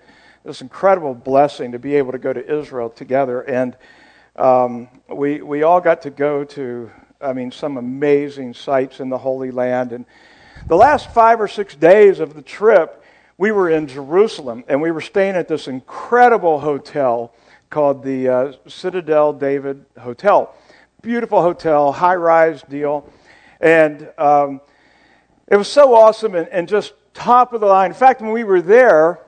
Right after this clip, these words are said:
uh, Robert Kraft, the owner of the New England Patriots, was there with about sixty, uh, Hall of Fame football players. And so it, it was kind of fun, you know, having breakfast and seeing all these people and getting to say hi and everything.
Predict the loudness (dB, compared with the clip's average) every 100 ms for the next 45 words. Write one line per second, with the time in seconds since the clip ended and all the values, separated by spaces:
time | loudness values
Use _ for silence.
0 | _ 2 4 4 0 -4 -8 2 4 4
1 | -6 2 4 4 0 -2 0 0 -2 0
2 | 0 0 -4 -6 -6 -6 -8 -2 -2 -2
3 | -8 -10 -12 -16 -4 -4 -4 -6 -2 0
4 | 0 -4 -10 -10 -10 -10 -8 -8 _ _
5 | _ _ _ -2 0 -2 -4 -8 -2 0
6 | 0 -2 -6 -6 -6 -4 -2 0 -2 -2
7 | -4 -6 -4 -6 -10 -18 -4 -2 0 -4
8 | _ _ _ -4 0 2 4 0 0 -4
9 | -2 0 0 0 2 2 0 -10 -14 -12
10 | -4 -4 0 0 0 -2 -2 -2 -8 -10
11 | -12 -10 -12 -14 -8 -6 0 0 0 -4
12 | -8 -8 -4 -2 -2 -4 -10 -10 -4 -4
13 | 0 0 0 -4 -8 -8 -8 -8